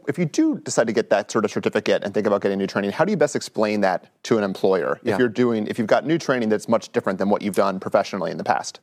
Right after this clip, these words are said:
Speaker 2: Yeah, we, so we did a, a big survey just, like, six months ago of employers all around the world in eleven different countries. And we asked them,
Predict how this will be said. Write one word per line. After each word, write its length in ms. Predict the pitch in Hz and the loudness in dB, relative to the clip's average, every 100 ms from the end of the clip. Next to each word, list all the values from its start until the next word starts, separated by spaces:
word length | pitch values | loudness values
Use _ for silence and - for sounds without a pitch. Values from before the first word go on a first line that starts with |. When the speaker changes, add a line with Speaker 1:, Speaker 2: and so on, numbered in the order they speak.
| - | -4
Speaker 2:
Yeah, 180 | 139 123 | 0 2
we, 340 | 117 165 220 - | 2 2 0 0
so 160 | - | 0
we 160 | 151 226 | 2 2
did 180 | 285 226 | 2 2
a, 160 | 139 110 | 2 0
a 60 | 135 | -2
big 260 | 113 160 | 2 0
survey 720 | 147 - 135 131 123 113 110 | 0 0 2 2 2 2 0
just, 640 | 101 175 160 - - - 123 | 0 0 -2 -6 -18 -8 0
like, 180 | 143 | 0
six 240 | - 147 - | 2 -2 0
months 160 | 123 | -2
ago 360 | 131 117 104 104 - - - _ - | 0 2 2 -2 -14 -20 -20 _ 0
of 320 | 143 127 123 | 2 4 2
employers 680 | 127 - 135 131 123 117 - - | -2 2 2 4 2 0 -4 0
all 180 | 139 139 | 2 4
around 200 | 135 131 | 2 2
the 60 | 120 | 2
world 240 | 110 98 | 2 2
in 40 | 113 | 2
eleven 320 | 127 131 131 | 2 2 0
different 280 | 120 113 98 | -2 -2 -4
countries. 400 | 113 101 92 - _ _ _ _ _ _ - | -2 -2 -6 -10 _ _ _ _ _ _ 0
And 100 | 175 | 2
we 140 | 180 | 4
asked 340 | 175 226 - | 2 0 -4
them, 380 | - 123 120 131 | 0 2 2 -2